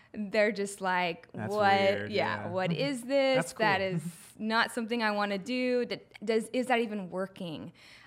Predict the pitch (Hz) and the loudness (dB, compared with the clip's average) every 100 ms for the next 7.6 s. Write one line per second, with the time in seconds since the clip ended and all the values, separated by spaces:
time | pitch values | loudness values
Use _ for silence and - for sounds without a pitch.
0 | - 180 175 170 - 220 233 233 247 254 | -4 -2 -2 -4 -8 -8 -6 -6 -2 -2
1 | 262 285 - 285 - 254 208 196 - - | -2 -6 -8 -12 -6 -4 -4 -8 -12 -8
2 | 269 262 277 262 233 214 - 220 214 214 | -2 0 2 2 -2 -6 -6 -2 -2 0
3 | 214 202 196 - - 202 214 - 220 220 | -2 -2 -6 -12 -14 -10 -8 -4 -2 -2
4 | 214 208 202 - 240 262 254 196 202 - | -4 -6 -8 -2 0 0 -2 -2 0 -2
5 | 226 330 415 339 - 190 175 - 196 214 | -2 -2 -6 -8 -6 -6 -6 -8 -4 -4
6 | - 185 85 85 - 196 208 247 339 - | -6 -8 -6 -6 -6 -6 -8 -6 -8 -4
7 | 277 269 202 196 185 180 | -4 -2 0 2 2 0